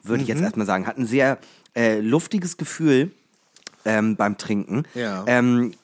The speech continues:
Speaker 1: ist, äh, unfassbar. Also es hat interessanterweise einen Geschmack, aber nicht sehr intensiv. Der, äh, fließt so ein wenig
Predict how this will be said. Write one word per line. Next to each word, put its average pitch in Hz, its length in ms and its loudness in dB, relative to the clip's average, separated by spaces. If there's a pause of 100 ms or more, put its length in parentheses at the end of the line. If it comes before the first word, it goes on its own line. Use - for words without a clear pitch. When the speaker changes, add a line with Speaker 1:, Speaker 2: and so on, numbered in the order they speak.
(140)
Speaker 1:
ist, - 360 -2
äh, 127 240 2 (840)
unfassbar. 165 880 0 (440)
Also 151 140 2
es 143 240 -4
hat - 300 0 (300)
interessanterweise 147 840 0
einen 139 120 -2
Geschmack, 151 360 -2
aber 139 200 2
nicht 147 420 0
sehr 156 120 0
intensiv. 131 600 -6
Der, 123 320 0
äh, 113 200 2
fließt 208 440 -4
so 202 80 -2
ein 156 180 0
wenig 165 380 0